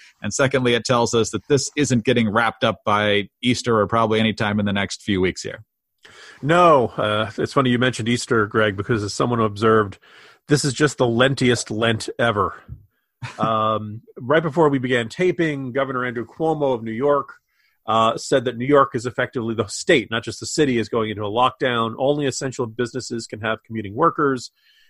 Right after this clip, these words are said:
Speaker 2: He's asking New York residents to remain indoors to the greatest extent. Uh, and one hundred percent of non-essential workforce must stay home. We're going to close the valve. You know, through much of this process, we, we've had, you know, certain leaders of, of certain localities and states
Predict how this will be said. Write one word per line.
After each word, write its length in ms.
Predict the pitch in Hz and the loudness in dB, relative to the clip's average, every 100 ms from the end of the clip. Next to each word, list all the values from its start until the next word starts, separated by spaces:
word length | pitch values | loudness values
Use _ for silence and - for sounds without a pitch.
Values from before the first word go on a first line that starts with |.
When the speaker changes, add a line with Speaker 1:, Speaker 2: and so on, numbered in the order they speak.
| _ | _
Speaker 2:
He's 140 | 117 | -4
asking 440 | 131 135 - 131 120 | 0 0 -2 -6 -4
New 80 | 123 | 0
York 200 | 127 120 | 0 2
residents 400 | 123 120 120 117 | 0 0 -4 -6
to 60 | - | -6
remain 360 | 110 110 127 139 | -4 -2 -4 -4
indoors 560 | 127 113 117 123 127 | -6 -4 -2 0 -2
to 80 | - | -6
the 80 | 123 | -8
greatest 380 | 107 113 113 - | -2 -2 -4 -10
extent. 640 | - - - 147 180 170 - _ _ _ _ - | -10 -8 2 2 2 -4 -16 _ _ _ _ -4
Uh, 340 | 107 107 104 | 0 0 0
and 140 | 113 113 | 0 0
one 120 | 151 | 2
hundred 200 | 151 151 | 2 -2
percent 300 | 143 151 139 | -4 -2 -2
of 100 | 113 | -2
non-essential 560 | 120 127 120 120 123 | -2 -2 -4 -6 -6
workforce 520 | 110 117 - 120 110 - | -2 -2 -2 -2 -2 -4
must 320 | 110 113 - | -4 -4 -4
stay 260 | - 117 107 | -6 -4 -4
home. 440 | - 135 131 123 | -4 -4 -2 -4
We're 100 | 117 | -6
going 220 | 110 113 | -4 -4
to 40 | 104 | -6
close 400 | - 113 104 92 | -8 -4 -4 -6
the 120 | 107 | -12
valve. 460 | 92 104 98 92 87 _ _ _ _ _ _ | -6 -6 -4 -6 -10 _ _ _ _ _ _
You 100 | - | -10
know, 260 | 156 156 151 - _ - _ _ _ | -4 -4 -4 -12 _ -20 _ _ _
through 200 | 165 165 | 0 2
much 200 | 214 226 | 2 2
of 60 | |
this 120 | 170 - | -2 0
process, 720 | 151 123 - 98 - - - | 2 2 0 -6 -10 -16 -12
we, 160 | 113 117 | -6 -4
we've 240 | 131 127 | -4 -6
had, 300 | 135 135 127 | -4 -4 -4
you 80 | - | -4
know, 80 | 117 | -4
certain 560 | 110 147 147 139 131 123 | -2 -2 -2 -4 -8 -4
leaders 480 | 127 123 120 117 | -2 0 0 -2
of, 220 | 120 104 95 | -2 -2 -4
of 180 | 98 | -6
certain 320 | - 127 120 113 | -6 -8 -6 -10
localities 560 | 110 120 113 110 104 | -4 -2 0 -2 -6
and 100 | 104 | -12
states 380 | - 113 107 101 | -10 -6 -4 -6